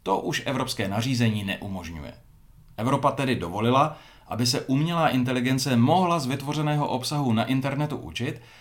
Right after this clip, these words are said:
zároveň ale dala možnost tvůrcům, aby data mining nástrojům A I zakázali. Petra říká, můžeš svůj obsah vyloučit, pokud si na web dáš informaci do zdrojového kódu,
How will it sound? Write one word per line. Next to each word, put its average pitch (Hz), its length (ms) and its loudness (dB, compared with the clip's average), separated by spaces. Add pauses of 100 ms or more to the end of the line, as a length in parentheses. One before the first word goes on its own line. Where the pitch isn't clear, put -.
(200)
zároveň 139 540 0
ale 147 160 2
dala 139 200 4
možnost 143 480 -2
tvůrcům, 165 640 -6
aby 98 220 -4
data 98 300 -2
mining 139 560 2
nástrojům 120 840 2
A 101 420 -6
I 101 60 -8
zakázali. 98 640 -2 (280)
Petra 107 300 -2
říká, 110 440 -2 (520)
můžeš 214 440 -2
svůj 135 220 0
obsah 131 300 -4
vyloučit, 113 560 -2 (360)
pokud 170 260 -2
si 113 140 0
na 92 160 -2
web 104 260 -2
dáš 95 360 -4
informaci 131 540 0
do 120 140 2
zdrojového 147 480 0
kódu, 113 400 -4